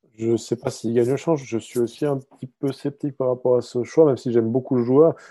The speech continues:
Justement, je pense que le choix est meilleur peut-être pour le joueur que pour la franchise, parce que le joueur, il va arriver dans une, un contexte où il a une grosse ligne défensive à ses côtés, où il va pouvoir se développer, euh, relativement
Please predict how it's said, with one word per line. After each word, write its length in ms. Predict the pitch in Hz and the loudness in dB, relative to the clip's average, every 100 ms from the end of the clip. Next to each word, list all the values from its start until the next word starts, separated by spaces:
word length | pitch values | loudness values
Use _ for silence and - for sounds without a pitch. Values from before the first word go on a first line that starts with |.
| _ | _
Justement, 480 | - 120 - 131 151 | -14 -6 -2 0 0
je 80 | - _ | -2 _
pense 200 | 135 131 | -4 -4
que 140 | - 127 | -2 0
le 100 | 120 | 0
choix 360 | - 143 143 | -2 0 2
est 40 | 123 | 2
meilleur 360 | 127 131 123 _ _ - - _ - | 2 2 0 _ _ -20 -20 _ -4
peut-être 320 | 123 131 127 | 2 2 2
pour 160 | 139 120 | 0 2
le 80 | |
joueur 320 | 120 135 139 - | 2 4 4 2
que 60 | |
pour 180 | 113 120 | -4 0
la 80 | 113 | -2
franchise, 420 | 98 123 - 160 | -2 -8 -4 -4
parce 140 | 151 117 | -4 -6
que 80 | 110 | -4
le 60 | |
joueur, 220 | 110 123 120 | 2 4 4
il 40 | |
va 80 | 113 | 4
arriver 240 | 113 117 | 2 2
dans 160 | 117 110 | 0 -2
une, 320 | 110 110 110 - _ _ _ 120 | -4 -6 -8 -14 _ _ _ -8
un 60 | |
contexte 440 | 113 117 131 127 - | -4 0 0 -2 -4
où 60 | |
il 100 | 113 | -2
a 120 | 110 | -2
une 300 | 110 107 113 | -4 -6 -8
grosse 360 | 107 110 123 127 | -6 0 0 0
ligne 120 | 131 | -6
défensive 400 | 123 - 120 135 | -6 -8 -12 -4
à 60 | 120 | -4
ses 140 | 120 | -4
côtés, 440 | 117 127 131 147 147 | -4 -4 -2 -2 0
où 360 | 123 110 110 _ _ _ - | 0 -2 -6 _ _ _ -10
il 80 | |
va 60 | 113 | -10
pouvoir 260 | 104 117 104 | -4 -2 0
se 60 | |
développer, 400 | 113 113 117 120 | 0 0 0 2
euh, 320 | 120 117 110 107 113 120 120 | 2 0 -2 -8 -10 -10 -6
relativement 880 | 110 117 120 117 117 117 113 113 | -4 -4 -4 -6 -6 -6 -6 -8